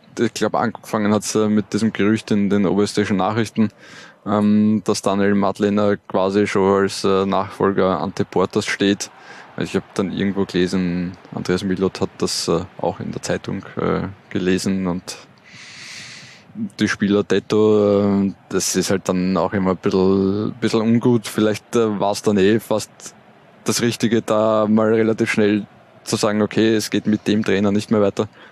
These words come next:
Ich find's extrem stark von, von Andi Milot, dass er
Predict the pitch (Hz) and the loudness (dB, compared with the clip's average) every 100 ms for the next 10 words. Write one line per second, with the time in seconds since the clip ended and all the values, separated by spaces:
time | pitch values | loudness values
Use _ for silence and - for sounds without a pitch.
0 | - - - - - - 117 113 120 - | -20 -20 -20 -20 -20 -6 -2 0 0 -2
1 | - - _ - - - - - 110 117 | -8 -20 _ -20 -20 -6 -6 0 2 2
2 | - 95 - 117 113 113 113 113 110 110 | 2 0 0 2 4 4 4 4 2 2
3 | 107 - 107 98 73 101 107 104 107 110 | 0 0 0 0 0 0 2 2 2 0
4 | 104 101 104 98 | 0 2 2 2